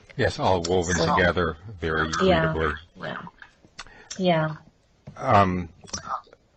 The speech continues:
Speaker 1: well, let me give you a ch-, <laughs> chance to catch your breath and say a couple of things. One is, um, it is, uh, it's probably not literally out yet. It's coming out in a couple of weeks or so.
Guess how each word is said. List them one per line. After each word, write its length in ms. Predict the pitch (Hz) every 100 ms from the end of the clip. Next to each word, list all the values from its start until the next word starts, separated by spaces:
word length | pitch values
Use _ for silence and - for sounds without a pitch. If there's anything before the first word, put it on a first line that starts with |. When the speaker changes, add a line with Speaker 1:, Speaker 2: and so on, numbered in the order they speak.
| _ _
Speaker 1:
well, 340 | 110 117 123 101
let 100 | 107
me 220 | 110 92 - 113 123 - - - - -
give 180 | 110 104
you 120 | 98
a 40 |
ch-, 200 | - - - -
<laughs> 180 | - -
chance 400 | - 113 107 -
to 80 | -
catch 340 | - 101 -
your 100 | 98
breath 360 | 82 95 90 - _ - - - - -
and 180 | 107
say 180 | 92 113
a 60 | 101
couple 300 | 113 104 107
of 80 | -
things. 360 | 92 87 98
One 300 | 90 95 104
is, 420 | 104 92 92 85 -
um, 420 | 90 85 80 82 - - - _ -
it 180 | 104 95
is, 400 | 90 90 85 92
uh, 540 | 82 80 80 80 82 85 _ -
it's 140 | 104
probably 500 | - 127 120 110 95
not 360 | 90 90 92 90
literally 440 | 87 92 110 117
out 240 | 113 120 120
yet. 160 | 123
It's 100 | 120
coming 300 | - 95 92
out 160 | 90 92
in 80 | 92
a 40 |
couple 280 | - 101 98
of 100 | -
weeks 300 | 101 - -
or 60 | 127
so. 320 | - 131